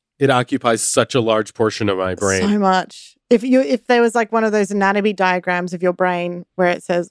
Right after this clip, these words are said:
Speaker 2: like, the hippocampus and, like, all the different areas,
Speaker 1: Yeah.
Speaker 2: you've just got, like, a
Speaker 1: Yeah, yeah, yeah.
Speaker 2: massive frontal lobe <laughs> that just says Emily in Paris.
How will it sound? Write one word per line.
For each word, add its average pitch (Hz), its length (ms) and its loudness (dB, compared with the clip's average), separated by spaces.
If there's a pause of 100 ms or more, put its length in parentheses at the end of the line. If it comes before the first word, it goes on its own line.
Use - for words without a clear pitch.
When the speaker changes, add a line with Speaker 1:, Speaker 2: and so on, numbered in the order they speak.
Speaker 2:
like, 190 140 0
the 196 80 -12
hippocampus 175 720 -6
and, 180 100 -8
like, 180 180 -6
all 202 60 -2
the 185 100 -2
different 196 300 -2
areas, 180 260 0
Speaker 1:
Yeah. 113 140 2 (560)
Speaker 2:
you've 196 140 -8
just - 180 -4
got, - 160 -2
like, 190 140 -2
a 196 120 0
Speaker 1:
Yeah, - 0 -
yeah, 220 140 0
yeah. - 60 4
Speaker 2:
massive 202 720 -2 (340)
frontal 202 480 -2
lobe 180 520 2
<laughs> - 100 -18
that 202 160 2
just 214 240 0
says 202 320 0
Emily 180 320 -4
in 175 80 -8
Paris. 180 460 -8